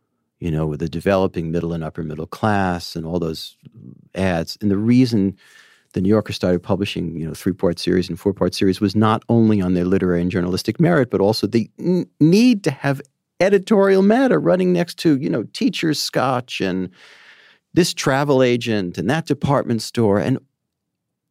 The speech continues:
that started to change. There became more things in the newsstand. Television became bigger. A-, all these other me-, things changed.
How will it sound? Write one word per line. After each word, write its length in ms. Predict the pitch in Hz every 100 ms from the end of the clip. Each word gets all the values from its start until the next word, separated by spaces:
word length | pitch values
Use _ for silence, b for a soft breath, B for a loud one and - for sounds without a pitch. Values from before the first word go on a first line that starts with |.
| _ _ _ _ _ -
that 100 | 190
started 360 | - 156 147
to 80 | 170
change. 520 | - - 202 - - _ _ _ _ _ _ _ -
There 80 | 98
became 360 | 101 101 95
more 220 | 101 101
things 300 | 101 101 98
in 60 | 95
the 60 | 90
newsstand. 640 | 87 - - 92 98 - -
Television 580 | - 120 113 107 101 98
became 280 | 101 98 -
bigger. 400 | 92 - - _ _ _ _ _ _ _ _ _ -
A-, 80 | 107 -
all 200 | 139 139
these 180 | 123 117
other 180 | 113
me-, 480 | 107 104 - 107 107 - -
things 240 | 156 -
changed. 500 | - 277 254 -